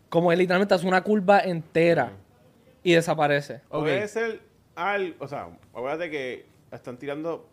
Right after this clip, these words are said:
Speaker 2: satélites todo el tiempo. Para que nosotros vemos los, los launches grandes.
Speaker 3: Exacto.
Speaker 2: Ah, mira, pero eso es todo el tiempo. Puede ser
Speaker 1: Este para, ese paró
Speaker 2: No,
Speaker 1: y
Speaker 2: por
Speaker 1: cogió
Speaker 2: eso,
Speaker 1: una curvita.
Speaker 2: pero, pero el parar puede ser que en vez de ir así,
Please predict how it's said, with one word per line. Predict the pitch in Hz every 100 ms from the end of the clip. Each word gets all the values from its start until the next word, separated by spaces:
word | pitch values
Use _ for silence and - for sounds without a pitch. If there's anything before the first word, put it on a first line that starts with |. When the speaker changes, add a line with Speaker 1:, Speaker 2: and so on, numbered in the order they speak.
| _
Speaker 2:
satélites | - 127 120 120 127 147 151
todo | 135
el | 131
tiempo. | 120 104 123 - - _ _ _ _ _ _ _ _ _ -
Para | 101
que | 113
nosotros | 139 143 151
vemos | 131 139 175
los, | 160
los | 135 120
launches | 113 110 120 101
grandes. | 117 135 151 120 120
Speaker 3:
Exacto. | 127 123 679 659
Speaker 2:
Ah, | 622
mira, | 622 622 640 640
pero | 147
eso | 135
es | 156
todo | 147
el | 127
tiempo. | 120 107 101 - _ _ _ _ _ _ _ _ _ _ _ -
Puede | 147 196 233
ser | 233 190 139 127 143 _
Speaker 1:
Este | 170 - 220
para, | 151 156 160 131
ese | 147 175
paró | 196 151 147 147 -
Speaker 2:
No, | 131
Speaker 1:
y |
Speaker 2:
por | 170
Speaker 1:
cogió | 170 185
Speaker 2:
eso, | 180
Speaker 1:
una | 196
curvita. | 214 175 156 156
Speaker 2:
pero, | 143 151 - - -
pero | 143
el | 143
parar | - 135 139 180 147 123 135 _ - _ _ _ _ _ -
puede | 135 151
ser | 160 185 180 -
que | 151 135 -
en | 131 123 117
vez | 131 127
de | 170 165
ir | 165 175 170
así, | 160 151 - 175 117